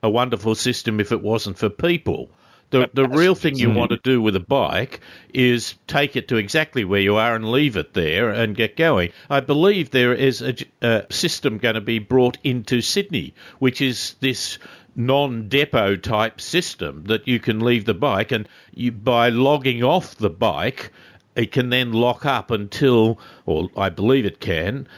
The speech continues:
Speaker 1: until someone logs on again. And when you log on, you are therefore identified and paying for it while it goes.
Speaker 2: Hmm.
Speaker 3: Mm.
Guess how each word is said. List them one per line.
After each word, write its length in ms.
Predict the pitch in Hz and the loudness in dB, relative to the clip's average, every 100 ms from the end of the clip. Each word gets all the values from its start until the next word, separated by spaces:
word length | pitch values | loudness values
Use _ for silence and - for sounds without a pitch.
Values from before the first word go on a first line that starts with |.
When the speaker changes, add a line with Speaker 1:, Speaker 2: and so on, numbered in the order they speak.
| - | -6
Speaker 1:
until 460 | - - - 147 113 | -6 -4 0 0 2
someone 400 | - 123 120 113 | -2 0 -2 0
logs 320 | 120 117 127 | -2 0 -2
on 160 | 131 | 0
again. 240 | 123 92 90 | 0 -2 -2
And 100 | 120 | -2
when 140 | 139 | 0
you 100 | 131 | 2
log 260 | 120 117 110 | 2 2 2
on, 340 | 131 104 101 | 2 0 -2
you 220 | 104 107 | 2 4
are 160 | 107 104 | 4 2
therefore 600 | 101 117 110 104 101 98 - - | 2 0 2 0 2 0 -4 -2
identified 840 | 110 - 120 113 - 98 92 95 | -2 0 -2 -2 -2 -2 0 0
and 220 | 101 90 | 0 -2
paying 400 | - 135 127 85 | -6 -4 -4 -6
for 280 | - 73 95 | -6 0 0
it 100 | 98 | 2
while 220 | 120 104 | 0 0
it 100 | 95 | 0
goes. 760 | - 131 113 78 65 - - - _ _ | -2 0 2 0 -4 -12 -14 -14 _ _
Speaker 2:
Hmm. 80 | 285 | -8
Speaker 3:
Mm. 440 | - 90 87 73 | -2 0 0 -2